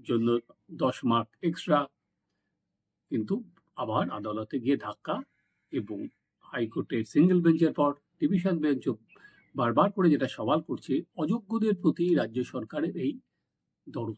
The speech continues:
কেন? এই জায়গাটাতেই প্রশ্ন হচ্ছে আমারও, যে মুখ্যমন্ত্রী একটা সময়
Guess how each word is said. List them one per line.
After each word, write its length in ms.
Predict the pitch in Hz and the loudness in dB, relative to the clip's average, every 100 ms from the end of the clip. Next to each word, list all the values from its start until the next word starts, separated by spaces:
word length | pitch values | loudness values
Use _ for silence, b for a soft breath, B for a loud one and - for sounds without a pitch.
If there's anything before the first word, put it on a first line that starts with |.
| _ | _
কেন? 160 | - - _ _ _ _ _ _ _ _ _ _ _ _ b b _ _ _ | -20 -20 _ _ _ _ _ _ _ _ _ _ _ _ b b _ _ _
এই 260 | 220 170 208 | 4 6 6
জায়গাটাতেই 800 | 127 107 104 113 123 135 143 - _ _ | 0 -2 -2 -4 -4 -2 -2 -4 _ _
প্রশ্ন 340 | - 113 - 113 | -6 -6 -6 -4
হচ্ছে 340 | 110 - 269 - _ _ _ | -4 -4 -10 -10 _ _ _
আমারও, 400 | - 95 - 104 _ _ _ _ _ _ _ _ _ _ _ _ _ _ _ _ - | -12 -12 -12 -18 _ _ _ _ _ _ _ _ _ _ _ _ _ _ _ _ 2
যে 220 | 165 285 | 4 6
মুখ্যমন্ত্রী 800 | 180 - 160 190 175 110 101 107 - | 4 2 0 0 0 0 -2 -4 -12
একটা 320 | 131 - 175 | -12 -4 -4
সময় 640 | - 123 139 104 98 107 | -2 0 0 0 -6 -14